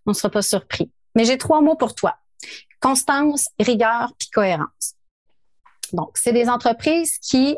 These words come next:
euh, vont, premièrement, avoir réfléchi un processus d'accueil et d'intégration clair, cohérent, structuré. Ils vont s'être posé des questions. Ils vont avoir pris le temps de consulter les employés en place, de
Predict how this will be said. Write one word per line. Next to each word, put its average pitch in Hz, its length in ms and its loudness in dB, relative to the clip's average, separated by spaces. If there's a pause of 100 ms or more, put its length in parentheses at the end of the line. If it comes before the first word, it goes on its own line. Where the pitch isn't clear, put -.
(120)
euh, 202 220 -2
vont, 214 380 0 (120)
premièrement, 214 380 0
avoir 208 260 0
réfléchi 240 440 -2
un 240 40 -4
processus 214 480 -2
d'accueil 202 260 0
et 208 40 0
d'intégration 190 580 -2
clair, 208 380 -2 (160)
cohérent, 196 500 0
structuré. - 600 -2 (560)
Ils 320 100 4
vont 269 140 2
s'être 220 240 0
posé 202 240 4
des 180 140 2
questions. - 420 -4 (140)
Ils 285 100 4
vont 254 80 4
avoir 233 240 2
pris - 160 0
le 202 60 0
temps 220 200 0
de 220 80 -10
consulter 196 460 0
les 190 140 2
employés 190 420 -2
en 180 80 -2
place, - 380 -6 (360)
de 208 160 4